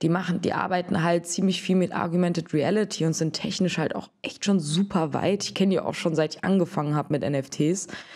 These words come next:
Ähm, aber basically kannst du dir, ist halt irgendwie so, die ganze Welt ist gescreent, kann man so sagen. Und in Berlin kannst du dir beispielsweise einfach Straßen als N F Ts kaufen in diesem,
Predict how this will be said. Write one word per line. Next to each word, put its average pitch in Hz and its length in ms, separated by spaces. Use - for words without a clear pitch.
Ähm, 160 360
aber 170 200
basically 185 460
kannst 175 360
du 185 40
dir, 160 440
ist 202 160
halt 196 160
irgendwie 202 280
so, 190 120
die 180 80
ganze 196 320
Welt 196 240
ist - 200
gescreent, 240 760
kann 226 160
man 233 100
so 226 100
sagen. 208 280
Und 208 140
in 190 120
Berlin 190 460
kannst 208 340
du 180 40
dir 180 80
beispielsweise 180 680
einfach 175 240
Straßen - 600
als 170 160
N 175 100
F 165 160
Ts 208 300
kaufen 214 360
in 208 140
diesem, 208 400